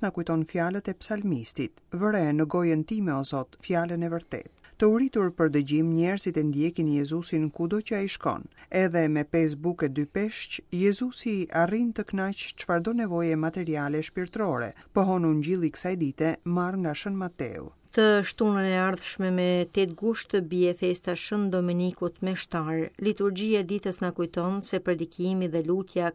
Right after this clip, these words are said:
Speaker 2: karakterizojnë stilin e Jezusit. Kush ka fe,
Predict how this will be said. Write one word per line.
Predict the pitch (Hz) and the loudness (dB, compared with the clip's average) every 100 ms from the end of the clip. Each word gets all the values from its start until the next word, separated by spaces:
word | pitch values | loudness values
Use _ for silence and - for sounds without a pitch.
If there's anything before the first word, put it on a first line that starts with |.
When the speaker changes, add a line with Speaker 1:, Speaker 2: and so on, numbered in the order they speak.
| - | -2
Speaker 2:
karakterizojnë | 220 220 - 190 175 151 190 185 180 | -2 -2 -2 0 0 0 0 0 -2
stilin | - - 233 233 220 | -4 -4 0 4 4
e | 214 | 4
Jezusit. | 202 - 147 - - - - - - | 2 -2 -6 -6 -6 -8 -10 -20 -4
Kush | 226 226 - | -2 0 -4
ka | - 170 | -4 -4
fe, | - 170 151 | -2 0 0